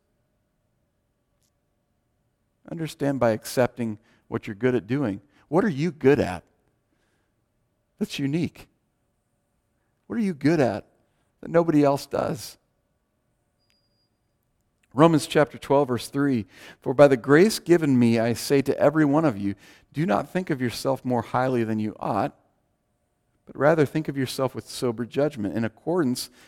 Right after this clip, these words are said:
with the faith God has distributed to each of you. For just as each of us has one body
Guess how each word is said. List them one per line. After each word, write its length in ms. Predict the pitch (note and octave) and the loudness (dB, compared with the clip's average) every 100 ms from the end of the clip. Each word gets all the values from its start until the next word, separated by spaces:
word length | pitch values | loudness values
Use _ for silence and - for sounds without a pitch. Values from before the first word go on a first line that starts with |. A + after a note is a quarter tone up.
| _ | _
with 120 | A#2 | -14
the 60 | A2+ | -14
faith 360 | - C3+ C3+ - | -2 0 0 -2
God 200 | A#2 A2+ | -2 0
has 140 | G2+ | -4
distributed 720 | - - - D3 B2+ G#2 - | -10 -14 -6 -6 -4 -6 -8
to 100 | - | -10
each 220 | C#3+ F3 | -10 -10
of 100 | A2 | -10
you. 200 | G2+ G2 - _ - - | -10 -10 -12 _ -20 -20
For 160 | - C3 | -6 -6
just 380 | A2+ F3+ A3 G#3+ | 2 4 4 2
as 220 | F3 - | -2 0
each 280 | D3+ E3 - | -2 -2 -4
of 160 | A2 | -2
us 260 | A2+ A2+ - _ _ | 0 -2 -8 _ _
has 200 | C3 A2 | -8 -6
one 320 | A#2 C#3+ F3+ | -2 0 4
body 420 | C#3 G2 G2 C3+ | 4 4 2 -4